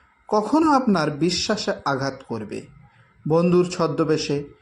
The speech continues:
সহকর্মীর মুখোশে, এমনকি কাছের আত্মীয়রাও হতে পারে এই কাক চরিত্রের ধারক।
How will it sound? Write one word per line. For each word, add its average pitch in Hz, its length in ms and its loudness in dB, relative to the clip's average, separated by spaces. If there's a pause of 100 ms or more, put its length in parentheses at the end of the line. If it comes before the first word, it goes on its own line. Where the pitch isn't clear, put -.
(180)
সহকর্মীর 170 760 0
মুখোশে, 147 540 -2 (560)
এমনকি 185 460 2 (520)
কাছের 175 440 0 (160)
আত্মীয়রাও 170 640 2 (320)
হতে 165 260 0
পারে 151 240 0 (240)
এই 143 160 0 (160)
কাক 156 260 0 (160)
চরিত্রের 143 580 -2 (100)
ধারক। 110 400 -8